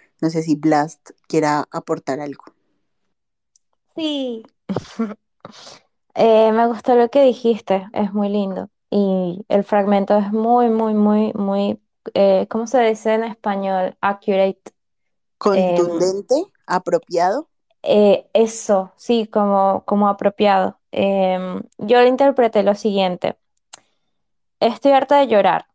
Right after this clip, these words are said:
Speaker 2: ¿no? Estoy hasta la coronilla, quiero detenerme". Tal vez el llorar y esas lágrimas y es, eh, también sean ese trabajo, ¿no? Esa, esa, ese como esfuerzo, ¿no? que se está haciendo.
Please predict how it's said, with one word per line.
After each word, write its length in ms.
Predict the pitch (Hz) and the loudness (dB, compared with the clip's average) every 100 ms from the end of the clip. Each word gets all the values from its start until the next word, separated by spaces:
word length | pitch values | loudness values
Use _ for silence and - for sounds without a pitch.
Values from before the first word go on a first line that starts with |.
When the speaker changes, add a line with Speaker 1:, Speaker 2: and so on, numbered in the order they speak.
| _ _ | _ _
Speaker 2:
¿no? 420 | - 196 196 - - _ | -10 -4 -2 -4 -10 _
Estoy 280 | 202 - 226 | -8 0 2
hasta 260 | 240 254 247 | 2 2 2
la 120 | 240 | 2
coronilla, 440 | 226 214 226 247 | 0 0 -2 -4
quiero 180 | - 214 | -2 2
detenerme". 560 | 208 208 208 202 190 185 - | 2 2 0 0 -2 -6 -2
Tal 140 | 202 | 0
vez 260 | 208 214 - | 0 -4 -4
el 220 | - 240 | 0 2
llorar 600 | 220 202 202 214 208 233 247 - | 2 2 4 2 0 -4 _ -10
y 220 | 202 196 | -2 0
esas 360 | 190 - 196 | 0 0 -2
lágrimas 800 | 208 214 214 202 196 196 214 - - | 2 2 2 -2 -2 -2 -4 -8 -10
y 200 | 190 190 | -6 -4
es, 260 | 185 - - | -4 -8 -4
eh, 500 | 190 185 180 175 180 | -2 0 0 -2 -4
también 460 | - 190 196 190 190 | -2 -2 -2 -4 -6
sean 320 | - 190 196 | -6 -6 -4
ese 200 | 208 214 | -6 -6
trabajo, 580 | 208 190 185 185 - 180 | -2 0 2 0 -6 -10
¿no? 240 | 180 185 | -8 -8
Esa, 420 | 196 175 - 180 - _ _ _ _ | -10 -12 -8 -8 -8 _ _ _ _
esa, 1000 | - 208 - 202 208 214 214 202 190 - _ _ _ - _ | -6 -4 0 2 2 2 2 2 0 -4 _ _ _ -20 _
ese 200 | 202 220 | -4 -2
como 220 | 226 226 | -2 0
esfuerzo, 800 | 208 - 220 220 214 214 226 247 _ | -4 0 2 2 0 -2 -2 -4 _
¿no? 240 | 202 196 208 | -8 -8 -6
que 120 | 214 | -10
se 120 | 214 | -10
está 220 | - 190 | -8 -6
haciendo. 640 | 185 - 208 202 202 208 | -4 -4 -2 -2 -4 -6